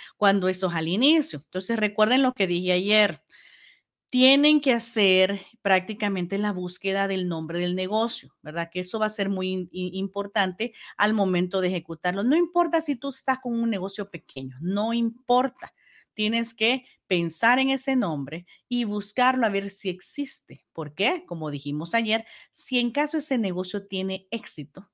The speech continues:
¿verdad? Que todos esperamos que lo tenga, este, no va a haber un problema acerca de la marca. Entonces,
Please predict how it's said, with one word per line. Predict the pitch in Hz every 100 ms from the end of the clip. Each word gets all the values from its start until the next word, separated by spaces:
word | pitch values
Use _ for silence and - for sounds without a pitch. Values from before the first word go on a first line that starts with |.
| -
¿verdad? | 147 143 165
Que | 156
todos | 156 165 156 160 -
esperamos | 165 170 147 151 165
que | 170
lo | 156 151
tenga, | 147 127 123 - - - - -
este, | 190 190 180 - 185 185
no | 202
va | 214
a |
haber | 208
un | 214
problema | 214 202 185 185
acerca | 190 170 156
de | 175 160
la | 151
marca. | 156 156 147 - -
Entonces, | 156 190 196 220 233 254